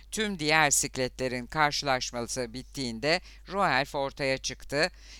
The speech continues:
iki elini kaldırdı, bir duyuruda bulundu. "Bayanlar, baylar, son adayımız için kilosunda rakip bulamadık.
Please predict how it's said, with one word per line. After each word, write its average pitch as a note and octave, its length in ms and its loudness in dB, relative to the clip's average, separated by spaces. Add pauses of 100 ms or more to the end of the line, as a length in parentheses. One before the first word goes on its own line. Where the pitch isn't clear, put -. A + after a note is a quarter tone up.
iki F#3+ 240 0
elini C3+ 320 4
kaldırdı, C3 840 2
bir F3+ 140 -2
duyuruda D#3 520 0
bulundu. A#2 440 -8 (880)
"Bayanlar, G3+ 640 8
baylar, A#2+ 420 4
son A3 440 -4
adayımız B2+ 580 2
için E3+ 360 -6
kilosunda C#3 800 -2 (320)
rakip - 500 -2
bulamadık. B2 640 -2